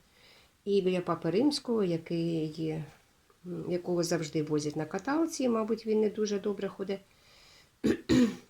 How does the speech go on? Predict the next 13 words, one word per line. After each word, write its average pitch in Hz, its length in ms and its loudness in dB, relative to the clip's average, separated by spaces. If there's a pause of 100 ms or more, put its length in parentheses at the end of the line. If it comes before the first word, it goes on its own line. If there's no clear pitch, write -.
(720)
Але 226 240 2
показано 262 580 4
у 196 100 2
відео, 277 360 4
що - 180 0
він 175 240 2
вже 165 140 0
стоїть, 269 440 -2
і 277 120 -4
біля 196 260 4
нього 240 440 4
по-дружньому 262 880 0
стоїть 254 640 -2